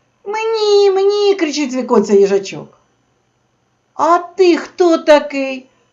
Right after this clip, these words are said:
Як тебе звати?» Пан Грім запитує, а сам уже подарунок в руках тримає, а коробочка тихенько гримить, торохтить, пісеньку громову співає,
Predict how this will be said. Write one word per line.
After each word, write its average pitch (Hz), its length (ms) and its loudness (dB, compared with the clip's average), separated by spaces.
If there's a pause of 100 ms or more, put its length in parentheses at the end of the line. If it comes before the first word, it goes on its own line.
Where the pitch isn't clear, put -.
(120)
Як 339 520 4
тебе 302 360 4
звати?» 262 680 2 (1120)
Пан 170 260 -8
Грім 165 340 -10
запитує, 160 760 -10 (540)
а 208 140 -6
сам 262 480 -2
уже 233 300 -4
подарунок 254 760 -4
в 240 40 -10
руках 277 580 -2
тримає, 214 680 -4 (580)
а 208 100 -8
коробочка 240 640 -2
тихенько 226 600 -4
гримить, 311 920 -4
торохтить, 311 800 -2 (600)
пісеньку 226 720 -2
громову 220 720 -2
співає, 165 720 -4